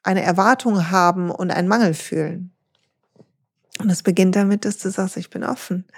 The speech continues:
für das, was ist.“ Ohne es zu bewerten, so ist Achtsamkeit, ohne es zu bewerten. Und auch das ist Mut. Der Mut, der Angst zu widerstehen, zu kurz zu kommen.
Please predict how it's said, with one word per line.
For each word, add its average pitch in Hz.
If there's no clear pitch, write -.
für -
das, 196
was 214
ist.“ -
Ohne 285
es -
zu 240
bewerten, 220
so 202
ist 208
Achtsamkeit, 240
ohne 208
es 214
zu 214
bewerten. 202
Und 190
auch 196
das 247
ist 240
Mut. 240
Der 190
Mut, 240
der -
Angst 233
zu -
widerstehen, 208
zu 208
kurz -
zu 185
kommen. 180